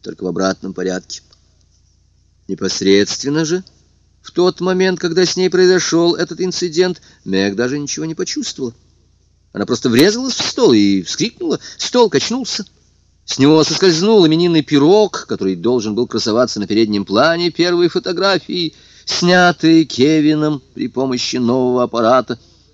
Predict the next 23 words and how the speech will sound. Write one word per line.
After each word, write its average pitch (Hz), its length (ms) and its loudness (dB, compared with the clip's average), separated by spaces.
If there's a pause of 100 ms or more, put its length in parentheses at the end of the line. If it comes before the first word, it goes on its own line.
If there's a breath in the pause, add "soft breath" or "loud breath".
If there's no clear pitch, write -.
Миссис 139 560 -2
Деливан 143 560 2
даже 135 180 0
не 139 100 -4
успела 135 380 -2
спросить: 127 500 -4
«Мэг, 143 240 -2
ты 165 300 4
цела?» 175 580 0 (260 soft breath)
Как 156 300 -2
остатки 139 760 -2
пирога 113 600 -2
сочно 95 580 -4
шлёпнулись 185 800 -6
на 156 140 -6
солнце 131 640 -4
шестьсот 117 580 -8
шестьдесят, 101 840 -6 (420 soft breath)
забрызгав 135 800 -2
глазурью 123 580 -2
туфли 110 480 -6
всех 98 300 -6
присутствующих 127 1160 -8